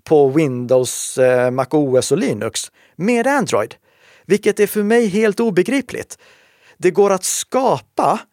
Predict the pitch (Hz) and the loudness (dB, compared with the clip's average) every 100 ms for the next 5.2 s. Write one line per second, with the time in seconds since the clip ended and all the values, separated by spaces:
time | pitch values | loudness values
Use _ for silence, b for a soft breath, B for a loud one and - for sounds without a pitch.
0 | _ - 202 170 - 135 127 117 - 120 | _ -4 0 0 0 -4 -4 -6 -4 -2
1 | 139 - - 226 214 - 160 123 127 165 | -2 -4 -6 -4 -4 0 2 2 0 -4
2 | _ _ _ - 202 - 180 147 120 123 | _ _ _ 0 2 2 -4 -2 -2 -4
3 | 123 - 175 - 147 185 b b b b | -4 0 0 2 -2 -4 b b b b
4 | b b _ - 160 208 196 156 196 269 | b b _ -6 0 0 0 0 2 2
5 | 285 | 0